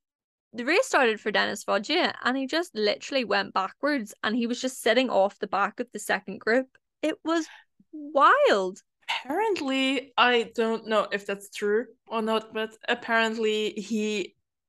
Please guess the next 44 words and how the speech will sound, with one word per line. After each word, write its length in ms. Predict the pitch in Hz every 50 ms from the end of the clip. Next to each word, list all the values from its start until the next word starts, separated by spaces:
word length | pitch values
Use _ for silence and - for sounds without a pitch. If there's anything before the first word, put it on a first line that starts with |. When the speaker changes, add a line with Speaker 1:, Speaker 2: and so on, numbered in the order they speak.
| _ -
Speaker 2:
had 460 | 202 196 226 214 208 208 202 202 202 - - - - - _ _ _ _ _ _
setup 640 | - - - - 226 208 208 - - 220 214 220 -
problems, 600 | - 254 220 214 220 220 220 220 226 226 - -
so 200 | - 214 208 208
he 180 | 226 226 214
just 280 | 190 202 208 202 202 - _ _ _ _
didn't 160 | - 226 208 214
have 180 | 214 196 196 -
pace 200 | 226 208 185 -
at 140 | 180 190 185
all. 200 | 185 196 208 - - - - - 254 -
I 120 | 240 254
know 120 | 262 294 311
that 200 | 285 240 240 -
you 200 | 220 214 226 233
don't 240 | 233 269 302 339 339
want 200 | 359 349 330 320
to 80 | 359
believe 360 | 311 311 320 320 320 330 320 -
this. 240 | 320 320 302 - - - - - - - _ -
I 460 | - 220 233 226 226 226 220 220 220 - - -
am 300 | 220 220 220 214 208 190
a 80 | 208 208
believer. 720 | 196 214 208 214 220 226 240 214 226 220 220 220 208 -
<laughs> 40 | -
I 180 | 269 262 277 277 285 - -
Speaker 1:
How, 80 | 247
no, 240 | 220 202 196 196 190 190
Speaker 2:
believe 260 | 269 269 285 277 311
Speaker 1:
no, 360 | 226 226 226 226 233 233 233 208 - - -
no. 380 | 196 208 202 202 196 196 190 190
Speaker 2:
The, 160 | 320 320 220 -
Speaker 1:
How 180 | 240 254 269
Speaker 2:
the 60 | 285 277
Speaker 1:
does 100 | 330 302
Speaker 2:
thing 60 | 320 339 320 277 302
Speaker 1:
such 20 |
a 80 | 311 277
Speaker 2:
is, 80 | 247
Speaker 1:
well-oiled 800 | 214 233 226 226 226 233 233 226 - - 220 220 214 214 220 202 202
machine 680 | 196 208 - - 196 202 202 190 190 202 202 202 208 _ _ _ _ _ _ _ _ _ _ _ _ _ _ _ - -
like 380 | 214 214 208 208 202 196 -
Speaker 2:
I 240 | 247 262 - - -
Speaker 1:
Leopard 560 | - 202 - 214 202 202 202 196 196 190 202